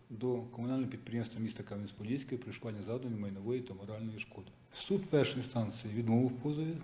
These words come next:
пославшись на те, що позивачу не доведено факт, що він є власником цієї квартири, однак апеляційний суд встановив, що дана особа і має речове право на цю квартиру, правомірно з позовом до суду, і суд задовольнив цей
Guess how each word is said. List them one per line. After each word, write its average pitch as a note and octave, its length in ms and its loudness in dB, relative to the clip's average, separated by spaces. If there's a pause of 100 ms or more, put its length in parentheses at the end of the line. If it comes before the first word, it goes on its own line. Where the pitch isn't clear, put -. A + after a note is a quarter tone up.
(140)
пославшись C3+ 420 -2
на C3 60 2
те, C#3 180 2
що C3+ 180 0 (540)
позивачу C#3 420 6
не D3+ 100 4
доведено A2+ 480 4 (100)
факт, - 340 0 (420)
що - 160 0
він A#2+ 80 6
є A#2 80 8
власником A2 480 2
цієї G2+ 260 -2
квартири, D#3+ 460 0 (120)
однак A#2+ 300 0
апеляційний A#2+ 500 0
суд D#3+ 100 -8
встановив, A#2 600 4
що B2+ 100 -4
дана D#3+ 160 0
особа A#2 340 0
і A2 60 0
має B2 240 2
речове A#2+ 320 2
право G#2+ 280 0
на G#2 80 -2
цю - 160 -6
квартиру, B2 440 -2 (1000)
правомірно B2+ 500 6
з A2+ 40 2
позовом G#2+ 340 2
до A2+ 100 0
суду, F3+ 280 0
і A2+ 60 -2
суд F#3 180 0
задовольнив D#3+ 420 6
цей A2+ 120 -4